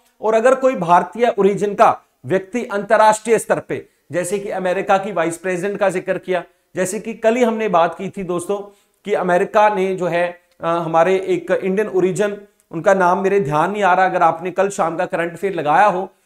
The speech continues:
तो भाई उनको भी किसी देश, अ, में है अपना जो envoy है दोस्तों वो घोषित किया है,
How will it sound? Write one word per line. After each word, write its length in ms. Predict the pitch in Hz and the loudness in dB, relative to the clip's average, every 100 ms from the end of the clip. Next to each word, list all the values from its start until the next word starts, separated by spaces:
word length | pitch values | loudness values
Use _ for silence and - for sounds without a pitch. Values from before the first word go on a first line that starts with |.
| _ | _
तो 60 | 190 | -2
भाई 140 | 185 | 2
उनको 380 | 202 196 185 214 | 2 2 0 2
भी 120 | 202 | 2
किसी 320 | 208 214 220 214 | -2 -6 -8 -8
देश, 500 | 160 175 190 - - | -2 -2 -2 -8 -8
अ, 160 | 180 170 - _ | -6 -6 -12 _
में 120 | 170 180 | -6 -2
है 120 | 185 | 0
अपना 420 | 170 175 180 180 | 0 -2 -4 -4
जो 160 | 170 175 | -4 -8
envoy 340 | 170 160 175 | -6 2 4
है 200 | 190 180 | 4 2
दोस्तों 380 | 180 170 - 190 | -2 -6 -6 -4
वो 340 | 180 175 160 156 | -2 -4 -6 -6
घोषित 400 | 156 165 214 - | -2 -2 -2 -6
किया 200 | 208 185 | 0 0
है, 200 | 175 | 0